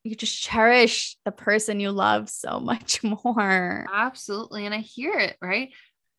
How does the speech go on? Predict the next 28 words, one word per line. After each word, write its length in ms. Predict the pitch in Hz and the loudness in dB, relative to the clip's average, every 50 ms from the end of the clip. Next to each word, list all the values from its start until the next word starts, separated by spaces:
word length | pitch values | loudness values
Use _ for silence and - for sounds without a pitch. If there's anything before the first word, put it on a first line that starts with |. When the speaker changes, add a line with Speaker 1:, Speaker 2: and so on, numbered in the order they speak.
| _ | _
Speaker 2:
Did 340 | - 220 247 294 294 - - | -8 -4 -2 -2 -2 0 -2
it 60 | 311 - | 0 0
ever 240 | - 269 339 381 392 - | 0 0 0 0 -2 -2
change 640 | - - - - - 196 185 180 185 208 226 233 233 | -6 -12 -10 -8 -8 -6 -6 -6 -6 -6 -6 -8 -8
the 140 | 226 240 233 | -6 -6 -6
way 140 | 220 220 214 | -4 -6 -8
people 380 | 214 - 214 - - 202 202 | -8 -10 -12 -8 -6 -6 -4
viewed 220 | 196 202 196 190 190 | -4 -6 -8 -4 -4
your 120 | 196 185 | -4 -4
relationship 680 | 180 180 180 175 165 175 175 - 190 185 - 196 190 - | -2 -4 -4 -4 -4 -6 -8 -8 -10 -10 -8 -8 -8 -8
as 140 | 185 185 180 | -8 -8 -6
not 180 | 180 175 175 - | -6 -6 -6 -6
something 320 | - 185 180 185 185 180 | -8 -10 -8 -8 -8 -6
being 200 | 175 180 180 175 | -6 -6 -8 -6
wrong 300 | 170 170 165 165 170 175 | -6 -6 -6 -6 -6 -6
with 120 | 175 175 - | -8 -8 -8
the 80 | 175 | -8
relationship 600 | 165 175 170 165 165 180 - 175 175 175 - 160 - | -8 -6 -6 -6 -6 -8 -8 -10 -12 -12 -12 -12 -12
itself 440 | 170 165 - - - 160 170 175 170 - | -14 -14 -12 -8 -6 -4 -4 -4 -6 -6
and, 140 | 170 170 - _ - _ _ _ - | -6 -8 -8 _ -20 _ _ _ -2
or 140 | 196 190 180 | 0 2 2
a 60 | 180 | 0
separation? 800 | - - 180 - - 180 175 170 170 185 - - 202 202 202 | -2 -6 -10 -8 -6 -6 -6 -4 -6 -6 -6 -8 -8 -6 -4
Was 180 | 190 185 185 185 | -4 -4 -4 -4
there 220 | 196 190 190 190 - - | -4 -4 -4 -4 -4 -4
ever 280 | 180 180 180 185 185 | -6 -4 -4 -4 -4
a 80 | - - | -4 -6
shift? 680 | - - - - 165 160 202 - - _ _ _ - | -8 -10 -8 -8 -6 -8 -8 -10 -12 _ _ _ -20